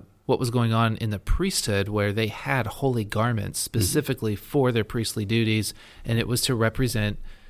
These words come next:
Speaker 1: holiness, the
Speaker 2: Mm-hmm.
Speaker 1: splendor of holiness. It was pure, they were pure white, fine linen, um, beautiful garments. Uh, God said he made them for glory and for beauty.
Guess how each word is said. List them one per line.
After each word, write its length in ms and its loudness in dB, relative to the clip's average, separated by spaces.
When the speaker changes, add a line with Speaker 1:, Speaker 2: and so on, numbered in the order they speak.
Speaker 1:
holiness, 680 4
the 80 0
Speaker 2:
Mm-hmm. 80 4
Speaker 1:
splendor 280 4
of 100 2
holiness. 480 0
It 80 0
was 160 -4
pure, 400 2
they 160 0
were 140 2
pure 480 4
white, 460 4
fine 400 2
linen, 400 2
um, 500 2
beautiful 520 6
garments. 720 0
Uh, 220 0
God 340 0
said 360 0
he 200 -4
made 220 0
them 180 -2
for 180 -6
glory 400 2
and 120 -2
for 100 -6
beauty. 400 2